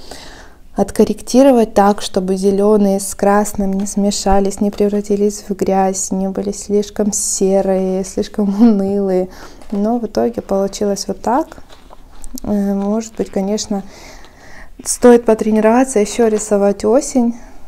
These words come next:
чтобы было еще более красиво, более прикольно. Здесь то же самое. Было сложно нарисовать этой горы. И здесь, видите, она в красноту ушла,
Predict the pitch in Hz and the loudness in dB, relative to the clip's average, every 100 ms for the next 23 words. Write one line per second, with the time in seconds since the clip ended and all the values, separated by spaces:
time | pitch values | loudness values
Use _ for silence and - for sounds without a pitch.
0 | - - - 190 196 190 202 196 196 185 | -10 -6 -6 -4 -4 0 2 4 4 2
1 | 185 185 - 240 262 240 226 220 214 220 | 0 -2 -4 0 0 2 2 0 -2 -6
2 | - - 214 208 196 202 - - - - | -6 -6 -2 0 0 -4 -10 -16 -18 -20
3 | - - - - - - - - 196 190 | -20 -20 -16 -16 -14 -14 -10 -4 -2 0
4 | 190 185 196 - 214 247 240 220 220 - | -2 -4 -8 -4 0 2 2 -2 -6 -12
5 | - - - - - - - - - - | -16 -18 -20 -20 -20 -20 -18 -14 -12 -8
6 | 196 190 - 214 254 247 - 226 226 214 | -8 -6 -4 -2 0 -2 -2 0 0 0
7 | 208 208 - - - - - 208 202 202 | -2 -8 -14 -16 -18 -20 -10 -4 0 0
8 | - 202 196 190 190 190 190 202 196 185 | 0 0 0 0 -2 -4 -2 -2 -2 -2
9 | 190 185 240 277 202 196 196 226 220 202 | -4 2 4 4 4 0 -2 -2 2 0
10 | 196 196 - 196 214 202 247 311 320 - | 0 -6 -6 -4 -2 -2 -2 0 0 -2
11 | - 247 247 | -2 2 2